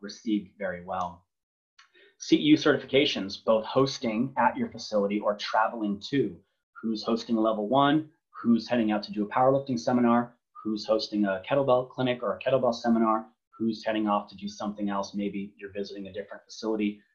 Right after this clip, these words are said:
Uh, maybe you're heading to Scottsdale. Maybe you're going out to an opec certification. Maybe you're going out to a Brand X certification. Whatever you're doing, you wanna make sure that it's on the list ahead of time so that you can staff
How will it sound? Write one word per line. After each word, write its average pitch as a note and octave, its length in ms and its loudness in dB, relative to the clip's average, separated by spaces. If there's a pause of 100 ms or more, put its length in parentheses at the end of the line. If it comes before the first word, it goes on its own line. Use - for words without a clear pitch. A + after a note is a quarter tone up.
(180)
Uh, G2 240 -2
maybe G2+ 180 -2
you're F#2+ 120 -4
heading G#2 220 -4
to G2+ 60 -4
Scottsdale. G#2+ 720 0
Maybe F#2+ 220 -4
you're F#2+ 140 -6
going G2 260 -8
out G2 180 -10
to G#2+ 100 -8
an G#2 60 -8
opec A2 320 0
certification. G#2+ 840 -4
Maybe G2 220 -2
you're F#2+ 160 -6
going F#2+ 300 -6
out G2 200 -6
to - 120 -12
a F2+ 40 -14
Brand F#2+ 260 -12
X C3 220 -2
certification. A2+ 760 -6 (280)
Whatever E3 180 6
you're C3 160 2
doing, A2+ 460 4 (120)
you A#2 120 -2
wanna A2+ 120 0
make A2+ 160 0
sure A#2 280 -2
that G#2 120 -4
it's G2+ 220 -10
on A#2 240 4
the A#2+ 80 2
list G#2 320 -2
ahead A#2+ 240 -4
of - 80 -10
time G2 220 -10
so - 120 -16
that - 140 -12
you G#3+ 100 -12
can - 120 -16
staff A2+ 520 -2